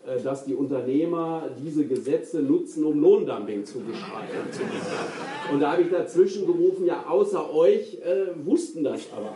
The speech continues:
alle.“ Äh, und da gab's so wie jetzt auch ein großes Lachen, äh, weil es natürlich klar war, äh, dass das, äh, auch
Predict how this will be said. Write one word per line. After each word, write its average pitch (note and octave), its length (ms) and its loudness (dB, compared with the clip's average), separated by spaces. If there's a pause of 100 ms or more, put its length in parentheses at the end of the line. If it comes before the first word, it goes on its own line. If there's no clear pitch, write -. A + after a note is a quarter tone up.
alle.“ G#2+ 180 -12
Äh, - 920 -4
und D3 80 4
da C#3+ 100 0
gab's D3+ 400 0
so E3+ 160 4
wie C#3 60 4
jetzt D3 360 4
auch F3 280 2
ein D#3 80 -2
großes D3 500 -2
Lachen, E3 380 0
äh, D3+ 800 -6
weil E3+ 240 2
es G3+ 160 2
natürlich F#3 520 2
klar A3+ 340 -2
war, A2 280 -6 (460)
äh, C3 680 -4
dass D3 320 -6
das, D3+ 440 -4 (160)
äh, C#3+ 360 -12
auch D#3+ 300 4